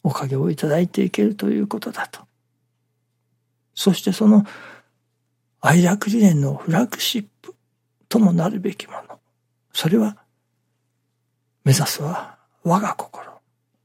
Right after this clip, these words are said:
体得するは一切親愛、行じるは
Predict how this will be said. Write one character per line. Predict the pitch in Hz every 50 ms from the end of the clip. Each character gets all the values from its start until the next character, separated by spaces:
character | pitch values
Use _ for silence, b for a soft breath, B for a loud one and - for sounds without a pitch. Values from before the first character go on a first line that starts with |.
| _ _ _
体 | - - 143 147
得 | 151 - 175 147 -
す | - - - -
る | 151 170 165
は | 175 175 - - _ _
一 | - 180 -
切 | - - - - 208 214 185
親 | - - - - - 196 208 214
愛、 | - - - _ _ _ _ _ _ _ _ _ _ _ _ _ _ _ _ _ _ _ _ _ _ _
行 | - 123 139 165 170
じ | 151 135 - 160 147
る | 147 151
は | 151 147 156 247 294